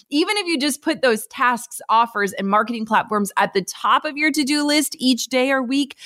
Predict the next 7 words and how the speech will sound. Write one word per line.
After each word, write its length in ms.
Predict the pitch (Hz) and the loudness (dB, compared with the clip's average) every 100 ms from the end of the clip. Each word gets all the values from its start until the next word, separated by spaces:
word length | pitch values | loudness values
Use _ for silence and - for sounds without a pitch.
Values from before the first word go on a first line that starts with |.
| - - | -16 -4
you'll 200 | 262 240 | -2 0
likely 400 | 254 285 339 302 | 0 0 -2 -2
see 220 | - 233 | 0 0
bigger 320 | 185 220 247 | 0 0 0
results 480 | 262 208 185 185 208 | 0 2 0 0 0
moving 280 | 175 175 185 | 0 0 0
forward. 460 | 247 240 180 - | 2 2 0 -6